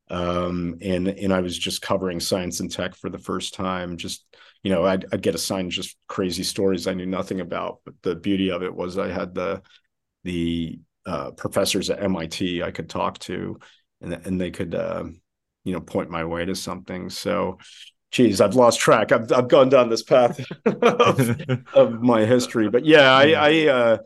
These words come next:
Speaker 1: so that was my background. And, um, you know, I just always wanted, I was always a storyteller,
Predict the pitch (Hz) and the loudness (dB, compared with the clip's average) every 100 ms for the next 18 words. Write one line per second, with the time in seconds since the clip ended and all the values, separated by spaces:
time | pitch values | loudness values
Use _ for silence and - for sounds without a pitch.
0 | _ _ _ - 170 202 131 123 110 107 | _ _ _ 2 2 4 0 0 0 0
1 | 120 123 123 113 107 110 107 107 104 110 | -2 -2 -6 -10 -10 -12 -12 -10 -6 -4
2 | 104 104 104 104 - _ _ 123 113 107 | -4 -6 -6 -8 -12 _ _ 2 4 4
3 | 104 104 - 113 110 104 104 104 104 98 | 2 0 4 6 4 2 0 0 0 0
4 | 117 104 110 104 98 - 104 98 104 104 | -2 2 2 0 -2 -10 -6 -4 -4 -4
5 | 101 101 101 98 | -6 -4 -6 -8